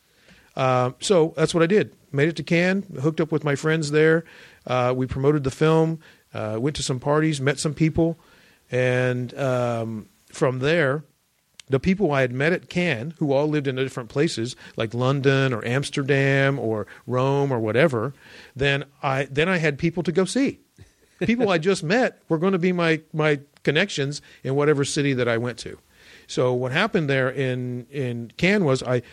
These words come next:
met a group of friends, and we all started hanging out and then driving around the countryside and goofing off. And then when it was time to leave the festival or leave Cannes, then we all went to Rome together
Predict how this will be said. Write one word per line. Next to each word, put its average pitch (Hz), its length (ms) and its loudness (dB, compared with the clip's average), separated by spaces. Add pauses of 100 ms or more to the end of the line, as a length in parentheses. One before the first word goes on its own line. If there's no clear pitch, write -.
(140)
met 147 300 2
a 208 60 4
group 143 260 0
of 117 100 -4
friends, 147 460 2
and 127 140 -4
we 147 120 0
all 147 140 2
started 127 320 -2
hanging 135 260 -2
out 135 260 -2
and 131 140 -6
then 123 160 -6 (400)
driving 139 320 0
around 135 200 0
the 131 60 -4
countryside 131 540 -2
and 123 140 -4
goofing 139 260 -2
off. 139 420 -2 (280)
And 131 160 0
then 139 240 2
when 135 120 0
it 135 60 -2
was 123 100 -6
time 135 220 -2
to 120 80 -2
leave 170 320 2
the 165 80 4
festival 110 440 -2
or 120 240 -2
leave 131 260 -2
Cannes, 117 280 -2 (480)
then 131 340 2 (440)
we 135 420 2
all 131 180 0
went 147 160 0
to 151 60 -2
Rome 143 380 2
together 107 480 -6